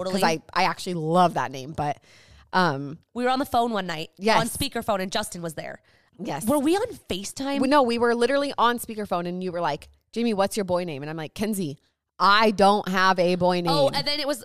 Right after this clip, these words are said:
Speaker 1: and then we
Speaker 2: And you
Speaker 1: got
Speaker 2: were, like, "Not believing me." I'm like, "I'm dead serious."
Speaker 1: So then Justin got on the phone.
Speaker 2: N-, J-, J-, Kenzie was like, "What about this name?" 'Cause I was like, "Kenzie, it's Justin." And she's like, "Yeah, whatever."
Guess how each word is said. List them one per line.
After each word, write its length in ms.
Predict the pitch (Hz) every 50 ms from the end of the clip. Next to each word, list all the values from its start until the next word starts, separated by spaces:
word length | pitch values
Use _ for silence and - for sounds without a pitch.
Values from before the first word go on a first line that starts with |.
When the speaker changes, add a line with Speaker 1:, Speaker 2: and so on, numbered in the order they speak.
| -
Speaker 1:
and 100 | 254 262
then 80 | 262 262
we 100 | 269 277
Speaker 2:
And 140 | 254 277 294
you 60 | 311
Speaker 1:
got 60 | 320
Speaker 2:
were, 60 | 311
like, 220 | 302 294 294 254 247
"Not 240 | 262 269 285 269
believing 320 | 202 214 208 233 240 247 214
me." 60 | 185
I'm 60 | 175 170
like, 180 | 165 165 - - _
"I'm 220 | 185 214 247 247 226
dead 380 | 180 - 214 226 233 247 220 -
serious." 320 | - 233 226 220 190 170
Speaker 1:
So 60 | 311 311
then 100 | 311 269
Justin 300 | 220 302 320 - 330 262
got 140 | 254 240
on 40 | 214
the 60 | 214
phone. 320 | 208 - 175 180 208 214 -
Speaker 2:
N-, 240 | - 247 240 - 214
J-, 100 | 190 - - -
J-, 100 | 214 226 247 - -
Kenzie 240 | - 247 254 226 233
was 100 | 226 214
like, 100 | 208 202
"What 120 | 240 233
about 120 | 226 190
this 160 | 180 196 190 -
name?" 200 | 190 147 139 -
'Cause 140 | - - 214
I 100 | 208 202
was 100 | 202 196
like, 220 | 180 165 165 -
"Kenzie, 260 | - 208 196 190 180
it's 140 | 165 160 -
Justin." 380 | - 165 170 - - - - -
And 100 | 151 170
she's 160 | - 156 147
like, 180 | 156 156 - _
"Yeah, 140 | 170 156
whatever." 300 | 160 165 151 147 147 131